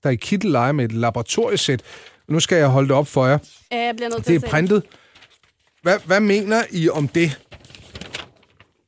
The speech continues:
Speaker 2: Øh, fordi det er altså kønsopdelt, eller hvad?
Speaker 1: Ja.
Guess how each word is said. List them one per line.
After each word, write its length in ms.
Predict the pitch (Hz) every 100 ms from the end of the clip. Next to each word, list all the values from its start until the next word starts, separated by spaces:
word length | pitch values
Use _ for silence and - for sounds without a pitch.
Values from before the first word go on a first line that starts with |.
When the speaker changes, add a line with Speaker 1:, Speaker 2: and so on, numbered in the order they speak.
| _ _ _ _ _ _ 240
Speaker 2:
Øh, 140 | 233 330
fordi 180 | 269 254
det 100 | 262
er 60 | 262
altså 160 | 254
kønsopdelt, 680 | 247 330 302 269 - 240 202
eller 140 | 208
hvad? 220 | 202 202 214
Speaker 1:
Ja. 160 | 196